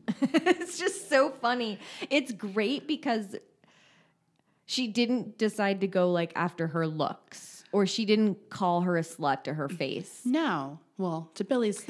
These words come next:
Speaker 2: <laughs>
Speaker 1: She called her a slut to Billy. She implied that Susan had S T Ds.
Speaker 2: Yeah.
Speaker 1: But she didn't say it to her face. She wanted to hit her where it was really gonna hurt.
Speaker 2: Yeah. And you're not talented. <laughs>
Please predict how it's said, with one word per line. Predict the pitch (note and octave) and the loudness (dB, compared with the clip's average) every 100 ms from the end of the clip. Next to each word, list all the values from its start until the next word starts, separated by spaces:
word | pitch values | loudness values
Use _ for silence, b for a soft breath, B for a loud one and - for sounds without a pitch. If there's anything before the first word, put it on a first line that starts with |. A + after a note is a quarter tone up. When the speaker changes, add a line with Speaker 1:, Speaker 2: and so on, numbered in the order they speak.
| - | -12
Speaker 2:
<laughs> | - | -8
Speaker 1:
She | - D4+ | 0 0
called | - D4+ D#4 | 6 6 6
her | F#4+ | 4
a | F4+ | 2
slut | F4+ C4 B3 | 2 0 2
to | G3+ | -2
Billy. | E3 G3 F#3+ E3 D3+ E3 | 2 2 4 2 -2 -2
She | - G3 | 0 0
implied | F#3+ G3+ F#3+ G3+ | 2 2 2 2
that | G3+ G3 | -2 -4
Susan | - G3 F3 F#3+ F3+ F3 - | -2 -2 2 2 4 2 -2
had | F3 F3+ | -4 -2
S | E3 D#3+ D#3+ | 0 -2 -4
T | - F#3 | -8 -6
Ds. | E3 D3 C3 D3+ F3+ - | -4 -4 -2 -6 -8 -8
Speaker 2:
Yeah. | G3+ D3+ B2 - b b b b b b b b b F#3 | -4 -2 -4 -8 b b b b b b b b b -8
Speaker 1:
But | G#3 G3 | -2 -2
she | - A3 | -2 0
didn't | G3+ G#3+ G#3 | 2 4 2
say | - F#3 | 0 0
it | F3 | 0
to | F#3+ | 0
her | F3 | 0
face. | F3 D#3+ D3+ D#3 - _ | 0 -2 -2 -4 -12 _
She | - - G#3 G#3 - | -12 -4 -2 -2 -2
wanted | F#3+ F#3 F#3+ F#3 | -2 2 4 2
to | F#3+ | 0
hit | E3+ F3+ | 2 2
her | E3+ E3 | 2 0
where | D#3+ | 0
it | D3+ | 0
was | E3 D3+ | -2 -4
really | C#3+ D#3 D3+ | -4 -4 -2
gonna | D3 C#3+ D3 | -2 -2 -2
hurt. | C#3 F2+ - _ b b b - | -4 -6 -8 _ b b b -8
Speaker 2:
Yeah. | E3+ F3+ _ _ _ _ - | -8 -8 _ _ _ _ -10
And | A#3+ A#3 | -4 -2
you're | D3+ | -2
not | D3+ D#3 - | -4 -8 -12
talented. | - G3+ G3 G#3+ B3 - - | -14 -8 -6 -6 -10 -14 -16
<laughs> | - | -12